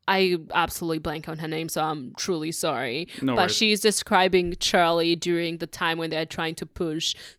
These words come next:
Speaker 1: to break the record of League One attendance at a match and the ticket sales.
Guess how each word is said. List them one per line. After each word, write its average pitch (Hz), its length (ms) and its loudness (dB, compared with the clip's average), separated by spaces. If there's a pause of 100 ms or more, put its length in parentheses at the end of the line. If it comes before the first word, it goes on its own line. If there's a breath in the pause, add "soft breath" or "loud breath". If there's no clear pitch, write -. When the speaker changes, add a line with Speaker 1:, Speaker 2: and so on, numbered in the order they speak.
(120)
Speaker 1:
to 170 400 0
break 165 440 -4
the 170 100 0
record 160 520 -2
of 156 320 0
League 160 240 -2
One 151 320 -2
attendance 156 640 -6
at 151 120 -4
a 151 60 -6
match 147 420 -6
and 165 140 -2
the 156 140 -12 (100)
ticket 196 340 -4
sales. 175 460 -2